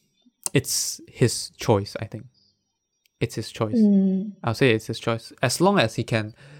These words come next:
Speaker 1: let's say if he doesn't want to attend school or something, but I, I just need to make sure that he's learning something. As, as long as he can prove that he's learning something and he want to do, he want to do something, but he's learning something, I'll just let him do that instead of,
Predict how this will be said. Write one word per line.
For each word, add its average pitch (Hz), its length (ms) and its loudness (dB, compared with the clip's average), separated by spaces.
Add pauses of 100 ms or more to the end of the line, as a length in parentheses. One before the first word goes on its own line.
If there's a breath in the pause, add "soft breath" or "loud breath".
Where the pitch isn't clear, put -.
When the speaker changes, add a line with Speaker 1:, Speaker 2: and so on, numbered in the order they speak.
(260 loud breath)
Speaker 1:
let's 170 240 0
say 170 120 6
if 123 240 2
he 117 100 2
doesn't 117 300 4
want 120 180 4
to - 80 -2
attend 120 300 0
school 117 220 2
or 104 60 2
something, 113 500 -2 (720 soft breath)
but - 340 0 (460)
I, 131 200 2
I 127 40 4
just 165 220 2
need 175 120 4
to 127 60 4
make 117 160 2
sure 123 80 4
that 110 160 4
he's 107 180 -4
learning 120 300 4
something. 127 500 0
As, - 280 -2 (180)
as 113 100 -2
long 156 140 4
as 110 140 2
he 117 60 2
can 104 80 2
prove 143 200 4
that 107 180 4
he's 107 240 -2
learning 117 300 4
something 131 380 -2 (160)
and 110 420 -2 (560 soft breath)
he - 120 2
want 117 200 6
to 113 60 2
do, 127 220 2 (100)
he 120 120 -4
want 151 160 4
to 151 60 6
do 131 160 4
something, 139 320 2
but 117 140 2
he's 110 180 -2
learning 120 220 4
something, 127 340 0
I'll 107 140 4
just 123 200 2
let - 120 2
him 113 160 0
do 110 160 6
that 107 200 2
instead 107 340 0
of, 98 120 -8